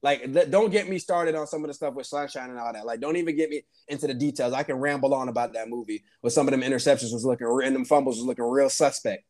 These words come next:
Okay, so, like, let's not do that. I know it's a Disney movie, but we can get somebody in here to show them what football looks like. Okay, like, look, I, look, at least in Do It Any Given Sunday, man. Like, I'll have L L Cool J come crack somebody over the head or something. Like, at least make it look some, some type of football realistic. So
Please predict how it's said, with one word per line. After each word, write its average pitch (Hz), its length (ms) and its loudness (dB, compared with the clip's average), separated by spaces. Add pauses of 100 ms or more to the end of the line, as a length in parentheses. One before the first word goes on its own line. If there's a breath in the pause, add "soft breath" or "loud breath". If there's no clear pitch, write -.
(160)
Okay, 131 320 6
so, 120 180 2
like, 113 240 -2 (300 soft breath)
let's 160 200 6
not 160 220 6
do 156 140 6
that. 101 260 -4
I 127 60 -4
know 175 120 6
it's 180 120 2
a 147 40 -4
Disney 139 320 0
movie, 110 260 -8
but 107 140 -10
we 143 80 0
can 139 160 -6
get 156 140 6
somebody 127 320 0
in 123 60 -4
here 120 120 -2
to 110 60 -10
show 123 160 -2
them 113 140 -4
what 107 100 -14
football 101 260 -4
looks 107 200 -6
like. 85 200 -10 (360)
Okay, 107 340 -2 (220 soft breath)
like, 156 220 6
look, 175 280 6
I, 160 240 0
look, 180 240 6
at 160 80 2
least 254 220 4
in 196 80 2
Do 190 200 4
It 175 80 4
Any 185 160 0
Given 165 240 -2
Sunday, 190 320 -2
man. 151 280 -4
Like, 147 140 -2
I'll 160 120 2
have 175 180 -2
L 156 140 -2
L 160 80 -2
Cool 190 160 -10
J 160 140 -6
come 147 180 -12
crack 156 220 -10
somebody 156 240 -4
over 143 120 -2
the 143 60 -6
head 151 160 0
or 127 60 -6
something. 117 260 -16 (320)
Like, 135 160 2
at 131 100 0
least 190 200 4
make 170 160 -2
it 160 40 2
look 160 140 2
some, 143 220 -6 (240)
some 175 180 0
type 165 140 2
of 131 40 -10
football 127 280 2
realistic. 117 500 -2
So 107 280 -2